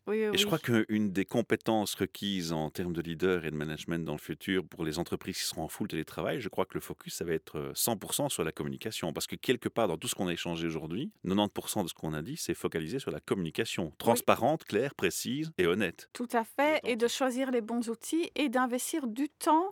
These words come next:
Speaker 1: Ça fait partie du rôle du manager d'investir du temps là-dedans. Mais pour ça, il faut peut-être déléguer un peu plus. Et ce sera alors plus facile aussi.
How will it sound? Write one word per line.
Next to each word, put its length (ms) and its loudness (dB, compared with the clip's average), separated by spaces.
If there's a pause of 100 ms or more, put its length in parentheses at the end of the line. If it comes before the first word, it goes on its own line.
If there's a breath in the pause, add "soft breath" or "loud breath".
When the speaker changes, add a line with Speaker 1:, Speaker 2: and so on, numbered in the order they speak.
(120 soft breath)
Speaker 1:
Ça 240 4
fait 320 0
partie 400 2
du 160 2
rôle 320 0
du 160 2
manager 760 0
d'investir 580 0
du 100 -6
temps 220 -2
là-dedans. 420 0
Mais 100 4
pour 200 -14
ça, 100 0
il 60 -2
faut 100 -6
peut-être 240 -4
déléguer 320 -2
un 120 -6
peu 120 -12
plus. 540 -10
Et 80 -10
ce 120 -12
sera 220 -8
alors 320 -6
plus 140 -12
facile 480 -10
aussi. 400 -18